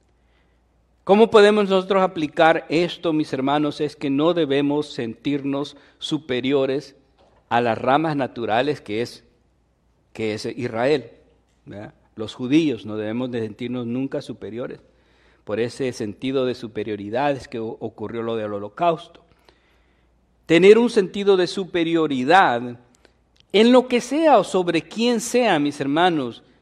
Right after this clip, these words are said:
va en contra de los principios bíblicos que aprendemos nosotros cada domingo, cada jueves y cada vez que abrimos la palabra de Dios.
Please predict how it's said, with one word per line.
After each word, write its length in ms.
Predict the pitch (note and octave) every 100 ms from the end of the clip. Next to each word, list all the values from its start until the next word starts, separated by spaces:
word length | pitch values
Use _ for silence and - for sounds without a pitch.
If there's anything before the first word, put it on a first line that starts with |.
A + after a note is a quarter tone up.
| _ _ _ _ D3+
va 300 | F#3 B3 A#3
en 120 | D#3
contra 380 | G3 G#3 G3 E3+
de 80 |
los 120 | D#3+ D#3+
principios 500 | F3 D3 F#3 G3 D#3+
bíblicos 460 | A3 A#3+ A3 G3
que 200 | - E3 -
aprendemos 520 | D#3 D3+ C#3+ G3+ G3
nosotros 720 | F#3 F3+ A3 B3 G3+ - - _ _ _ _ _
cada 200 | D3 C#3
domingo, 400 | C#3+ C#3 G3 E3+
cada 220 | D#3+ D#3
jueves 340 | C#3+ F3+ F#3 -
y 20 |
cada 240 | D3+ E3 D#3+
vez 160 | E3
que 220 | D#3 E3+ D#3
abrimos 380 | C#3+ D3+ E3+ E3
la 120 | C#3+
palabra 380 | A#2 A#2 A#2 B2+
de 140 | D#3
Dios. 340 | A3+ A#3 -